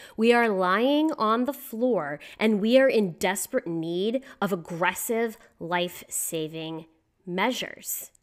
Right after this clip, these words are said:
God created us, and he knows the problem, and he is the great physician.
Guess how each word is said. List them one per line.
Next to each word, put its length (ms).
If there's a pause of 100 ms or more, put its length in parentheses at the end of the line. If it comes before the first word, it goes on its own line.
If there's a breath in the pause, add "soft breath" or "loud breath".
(800 soft breath)
God 640
created 540
us, 280
and 140
he 180
knows 480
the 80
problem, 680 (260 loud breath)
and 160
he 380
is 260
the 80
great 280
physician. 680